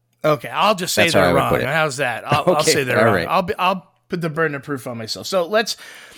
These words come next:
Speaker 2: Okay.
Speaker 1: so let's, um, so when we're talking, when we talked earlier, a little bit earlier about, like, rationality, about
Speaker 2: Mm-hmm.
Speaker 1: thinking about a couple of different things, and then,
Speaker 2: Mm-hmm.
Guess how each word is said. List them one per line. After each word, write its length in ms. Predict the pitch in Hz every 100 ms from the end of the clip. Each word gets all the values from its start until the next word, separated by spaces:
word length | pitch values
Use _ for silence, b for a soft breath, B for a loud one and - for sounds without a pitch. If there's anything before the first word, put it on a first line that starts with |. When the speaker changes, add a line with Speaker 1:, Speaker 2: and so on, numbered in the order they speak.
| B -
Speaker 2:
Okay. 160 | -
Speaker 1:
so 160 | - 175
let's, 400 | 185 226 - - -
um, 480 | 180 165 165 151 - _ _ _ _ _ _ _ _
so 240 | - 208 202
when 400 | - - 208 247
we're 80 |
talking, 320 | 233 254 233 180
when 80 | 175
we 100 | 208
talked 260 | 196 208 -
earlier, 320 | 190 196 170
a 40 | 151
little 180 | 170 165
bit 80 | -
earlier 400 | 175 170 151 139
about, 380 | 135 135 139 _ _ _
like, 260 | 151 143 - -
rationality, 840 | 147 147 - 139 127 127 120 101 -
about 440 | 139 135 139 - - b b b -
Speaker 2:
Mm-hmm. 220 | 110 123
Speaker 1:
thinking 320 | 170 190 214
about 400 | 202 175 180 180 -
a 80 | 160
couple 340 | - 165 170 175
of 120 | 139
different 360 | 165 165 180
things, 520 | 180 151 147 185 - - b b b b b -
and 160 | 180
then, 200 | 170 170
Speaker 2:
Mm-hmm. 60 | 131